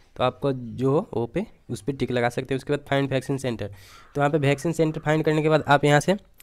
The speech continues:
सिलेक्ट वैक्सीन सेंटर पे क्लिक कीजिएगा, तो आपके इधर का सरकारी हॉस्पिटल का यहाँ पे आ जाएगा, तो उस पर क्लिक कर देना है। क्लिक करने के बाद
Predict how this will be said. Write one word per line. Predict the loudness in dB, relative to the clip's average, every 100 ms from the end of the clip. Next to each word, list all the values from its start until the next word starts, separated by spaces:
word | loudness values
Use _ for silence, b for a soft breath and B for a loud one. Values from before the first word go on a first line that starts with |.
| b -2
सिलेक्ट | 4 4 4
वैक्सीन | 2 2 0 2
सेंटर | 2 2
पे | -2
क्लिक | 0 0
कीजिएगा, | 2 4 2 0 -18 B B B B
तो | 0 6
आपके | 4 6 6
इधर | 6 6
का | 6 6
सरकारी | 4 6 6
हॉस्पिटल | 6 2 0 2
का | 2
यहाँ | 2
पे | 0 -2 2
आ | 4
जाएगा, | 4 2 -2
तो | -4
उस | -4
पर | -2
क्लिक | 0 0 2
कर | 0
देना | 0
है। | -2 -6 B B B B
क्लिक | 0 2 6
करने | 6 6
के |
बाद | 4 4